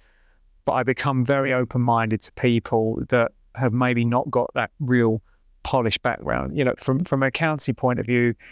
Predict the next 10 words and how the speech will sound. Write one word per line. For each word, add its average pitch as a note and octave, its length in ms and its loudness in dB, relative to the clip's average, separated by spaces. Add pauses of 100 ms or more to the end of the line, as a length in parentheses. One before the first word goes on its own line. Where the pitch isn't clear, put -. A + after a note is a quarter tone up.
(540)
the C3+ 140 0
amount C3+ 520 0
of A#2 140 -2
roles B2+ 300 0
that - 80 -4
you B2+ 80 -2
see, B2 520 0
you C#3 100 -2
know, F#2+ 180 0 (580)
mm, C#3 200 2